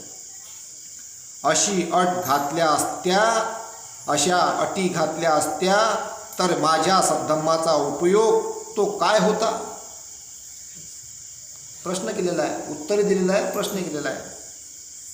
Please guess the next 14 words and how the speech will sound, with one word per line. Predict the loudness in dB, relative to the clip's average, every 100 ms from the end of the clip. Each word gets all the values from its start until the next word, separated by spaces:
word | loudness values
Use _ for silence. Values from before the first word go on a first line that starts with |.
| -16 -16 -16 -18 -18 -4
आपल्या | 2 2 4 4 4
धम्माचे | 4 2 4 4 4 4 4
होणारे | 4 4 4 6 4
हित | 4 4 4 4 4 2 -4 -10 -14 2
हे | 4 6
फक्त | 4 2 2 4
निवडक | 4 6 6 4 4
लोकांपुरतेच | 2 4 4 4 0 0 2 0 0 0
मर्यादित | 4 6 6 2 4 2 2 -2 -6 0
करावे | 4 6 6 6 4 -2 -8 -10 -14 -14 -2
ही | -2 0
तथागतांची | 0 4 4 4 4 4 4 2
इच्छा | 0 -2 0 4 4 4 2 -2 -8 -10
नव्हती. | -2 0 2 0 -2 -4 -8